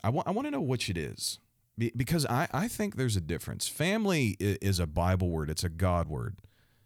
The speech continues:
It's a husband and a wife and kids, grandpa and grandma, aunt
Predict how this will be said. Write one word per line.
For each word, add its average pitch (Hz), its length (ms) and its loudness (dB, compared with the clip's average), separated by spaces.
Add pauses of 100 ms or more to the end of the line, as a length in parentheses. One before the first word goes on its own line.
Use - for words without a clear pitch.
(560)
It's 120 140 2
a 139 60 6
husband 156 340 4
and 139 100 4
a - 20 4
wife 92 300 4
and 85 140 -2
kids, - 420 -6 (840)
grandpa 143 640 4
and 95 160 2
grandma, 85 520 -4 (520)
aunt 147 500 2